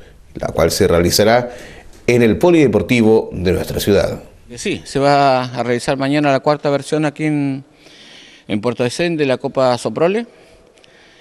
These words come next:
Speaker 2: Eh, bueno, participan las comunas de Puerto Aysén y Coyhaique. Hay inscritos alrededor de cien nadadores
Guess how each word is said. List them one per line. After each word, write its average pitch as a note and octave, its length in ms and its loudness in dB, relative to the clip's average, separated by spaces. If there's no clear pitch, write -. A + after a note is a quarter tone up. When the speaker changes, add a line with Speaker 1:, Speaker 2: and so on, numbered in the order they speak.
Speaker 2:
Eh, F#2+ 720 -2
bueno, A2+ 220 -4
participan A2+ 420 -4
las G#2+ 80 -4
comunas A#2 400 -4
de G2 500 -4
Puerto G2 200 -6
Aysén C3 340 -2
y G#2+ 360 -4
Coyhaique. D3+ 680 -2
Hay A#2+ 140 0
inscritos B2+ 800 0
alrededor A#2 320 -2
de A#2 80 -6
cien D3 200 -4
nadadores D3 680 -2